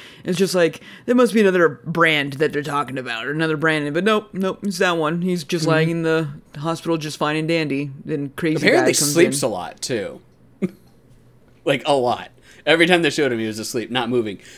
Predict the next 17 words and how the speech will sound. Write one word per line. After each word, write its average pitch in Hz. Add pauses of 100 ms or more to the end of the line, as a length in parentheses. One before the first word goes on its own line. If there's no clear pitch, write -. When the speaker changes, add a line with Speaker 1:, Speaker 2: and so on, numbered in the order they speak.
(140)
Speaker 3:
But, 139
so 131
it's 131
either 127 (220)
they 123
were 113
being 120
very 147
lighthearted 156
with 117
how 117
bad 107 (120)
<laughs> -
his 131
condition 110
was, 95 (720)
or 107